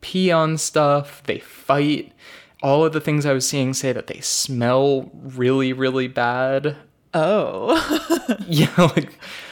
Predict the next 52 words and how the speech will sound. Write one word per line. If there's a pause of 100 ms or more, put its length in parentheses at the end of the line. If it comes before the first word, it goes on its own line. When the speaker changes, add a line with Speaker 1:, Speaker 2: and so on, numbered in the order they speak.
(140)
Speaker 2:
I
don't
know
if
I
would
have
Speaker 1:
fishy.
Speaker 2:
expected
that,
but
I
guess
it
makes
sense. (240)
Speaker 1:
Yeah,
exactly.
Like, (100)
it's, (120)
it's
owning
a
wild
animal.
Um, (120)
Speaker 2:
Yeah,
Speaker 1:
and (180)
Speaker 2:
yeah. (440)
Speaker 1:
you
can
kinda
start
to
see
that
in
some
of
these
videos,
like
the, (240)
the
fox
Loki,
the
oldest
of
these
ones. (100)
Um,